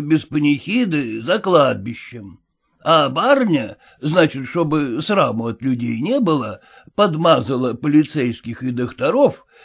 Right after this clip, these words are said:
и такую бумагу ей дали, будто сын в горячке, это самое, в беспамятстве. За деньги все можно.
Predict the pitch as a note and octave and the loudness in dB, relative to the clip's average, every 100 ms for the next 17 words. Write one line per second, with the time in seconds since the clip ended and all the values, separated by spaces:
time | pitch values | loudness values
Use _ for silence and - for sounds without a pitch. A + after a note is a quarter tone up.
0 | _ C#3 E3 E3 - E3+ E3 E3+ D#3 C#3+ | _ -4 0 -2 2 2 4 8 8 8
1 | C3+ D#3 D#3 A#3 G3+ D3+ D3+ E3 D3+ C3 | 2 2 4 4 4 4 2 2 0 0
2 | A#2 A2 - _ - F#3+ G3 - F3 B2+ | 0 -4 -12 _ -2 -2 -2 -2 0 0
3 | B2+ - A#3+ D#3+ A2+ F#2+ D3 F3 A3 D3 | -4 -2 0 2 0 -4 -2 2 2 2
4 | A2 - - G#2 G#2 A2+ - D3 A2+ G2+ | 0 -6 -16 -14 -12 -12 -10 -6 -6 -6
5 | F#2+ - F2 A2 A2+ F#3 - - C#3 A2 | -10 -16 -16 -12 -6 -6 -6 -4 -4 -4
6 | F2+ - - - - _ _ _ _ _ | -10 -14 -20 -20 -20 _ _ _ _ _
7 | G#3 B3+ F#3+ C#3+ F#3 F#3+ D#3+ C#3 - C3 | 2 4 4 2 0 0 -2 -4 -6 -4
8 | D3 D3 C3+ C3 A2+ F#2+ F2+ E2+ | 0 0 0 0 -4 -10 -18 -20